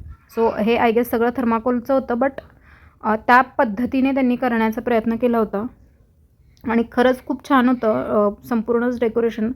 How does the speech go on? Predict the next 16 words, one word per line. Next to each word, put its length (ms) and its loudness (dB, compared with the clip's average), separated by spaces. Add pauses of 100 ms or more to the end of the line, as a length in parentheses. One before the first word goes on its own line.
(400)
असं 160 -2
वाटत 160 2
होतं 240 2
की 220 -6
खरोखरच, 520 0
अ, 260 0
एखाद्या 440 2 (480)
छानशा 300 0
मंदिरामध्ये 600 4
आपण 260 0
आलोत 280 4 (440)
आणि, 420 0
अ, 200 2
बाप्पांचं 600 0
रूप 180 -2
तर 60 -6